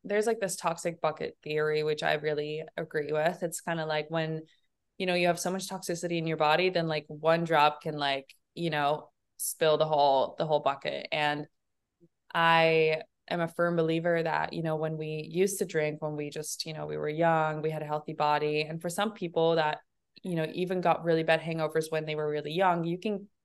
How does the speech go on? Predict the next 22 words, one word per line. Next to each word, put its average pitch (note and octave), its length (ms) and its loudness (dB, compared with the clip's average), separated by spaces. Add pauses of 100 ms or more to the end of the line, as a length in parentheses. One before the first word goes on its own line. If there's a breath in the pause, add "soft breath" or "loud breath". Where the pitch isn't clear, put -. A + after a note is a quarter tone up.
(160)
you G3+ 180 -6
can A#3 160 2
be F3 120 -4
born D#3 380 4
and D3+ 100 -4
have D3+ 140 -4
a D3+ 40 -2
toxic D3+ 400 -12
liver. D3+ 260 -4
Like, D#3 200 0
it, D#3+ 180 -8
you E3 120 -6
know, D3+ 100 -2
it D3+ 100 -4
can D#3+ 100 -8
happen D3+ 320 -6
through D#3 160 -10
genetics D#3 580 -4
and D#3+ 100 -8
have C#3+ 200 -6
liver D3 220 -2
congestion. E3+ 640 -4